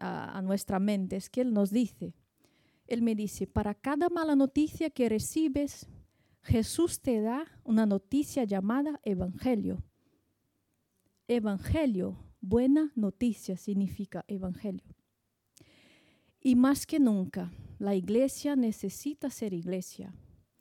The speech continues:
Y el cristiano, nosotros necesitamos ser verdaderos, de verdad.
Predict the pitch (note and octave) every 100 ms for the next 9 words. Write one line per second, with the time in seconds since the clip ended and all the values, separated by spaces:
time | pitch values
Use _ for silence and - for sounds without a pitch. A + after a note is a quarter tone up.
0 | - - _ _ - A3+ A3 G#3 G3+ A3
1 | G3+ - B3 C4 D#4+ D#4 G#3+ F#3+ - D#4
2 | E4+ F4+ E4+ A3+ A3 G#3+ G3 - G3+ C4
3 | D#4 E4 E4 - _ _ - - C#4 D#4
4 | F4 - _ - G#3+ A3 G3+ F#3 G#3+ G3
5 | F3+ - - - - - G#3+ G3 F3+ F3+
6 | F#3